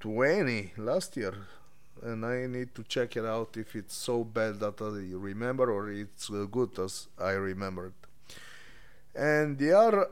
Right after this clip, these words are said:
uh, band is from, uh, Europe, and especially from, uh, United Kingdom. Uh,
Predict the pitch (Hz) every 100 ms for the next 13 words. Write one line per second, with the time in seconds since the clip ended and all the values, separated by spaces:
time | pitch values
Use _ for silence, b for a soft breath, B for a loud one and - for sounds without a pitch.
0 | - - 131 131 B B 127 120 120 131
1 | 131 127 - - 131 131 - - - -
2 | 135 135 139 135 135 131 127 123 - -
3 | - - - - - - b - - 101
4 | 113 143 233 294 - - - - - -
5 | - - - b b b - 113 120 -
6 | 123 - 131 127 131 127 127 123 120 117
7 | 113 113 110 113 - 113 - 151 151 123
8 | 110 98 95 - - - - - b b
9 | b b b b b b b - - 120
10 | 123 120